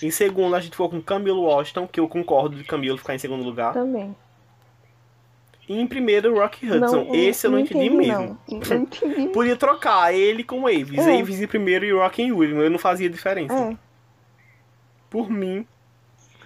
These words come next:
Speaker 1: Poxa, é isso. Esse episódio vai ficando por aqui. Eu sei que ele ficou enorme. Eu sei,
Speaker 2: Não
Speaker 1: mas me
Speaker 2: desista.
Speaker 1: perdoem se vocês É, <laughs> vai dar uma hora já de, de episódio, mas eu gostei muito de gravar esse episódio.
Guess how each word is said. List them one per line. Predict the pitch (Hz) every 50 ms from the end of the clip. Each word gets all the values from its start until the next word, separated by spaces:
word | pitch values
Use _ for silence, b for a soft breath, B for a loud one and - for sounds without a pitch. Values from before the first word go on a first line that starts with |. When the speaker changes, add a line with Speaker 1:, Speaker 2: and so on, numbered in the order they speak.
| B B B B B B B B B B B _ _ _ _ - -
Speaker 1:
Poxa, | 185 175 175 185 196 190 - - 202 202 208 -
é | - 170 175
isso. | 175 123 107 107 - - - - -
Esse | 160 170 - 202
episódio | 196 - 208 185 180 165 151
vai | 156 151
ficando | 151 - 156 151
por | 151 - 156 147
aqui. | 147 - - 131 123 120 - -
Eu | 156 170
sei | 170 - - 131
que | - 139
ele | 139 -
ficou | - 139 - 143 135 - -
enorme. | - 156 175 185 170 147 120 117 117 120 - - 123 120 117 120 _ _ _ - - -
Eu | 143 160
sei, | 160 - - - 113 113 117 127
Speaker 2:
Não | - 226 233
Speaker 1:
mas | - 240
me | 240 151
Speaker 2:
desista. | 240 - - 151 135 123 120
Speaker 1:
perdoem | 120 127 143
se | - -
vocês | 139 147 147 - 151 143 139 - - _ B B B B B B B B
É, | B 151 151 143 123 117 113 -
<laughs> | - 156
vai | 131 139 156
dar | 151 160 156
uma | 160 165 190 214 202
hora | 170 156 151 151
já | 151 156
de, | 139 139 143 143 135
de | 127 139
episódio, | 139 - 147 139 131 127 113 113 117 123 139
mas | 139 139 135 135 143
eu | 135
gostei | 135 139 - - 139
muito | 135 131 131 131 131 131 - 151
de | 127 127 127
gravar | 131 127 127 127 123
esse | 123 -
episódio. | 123 - 131 127 120 117 117 131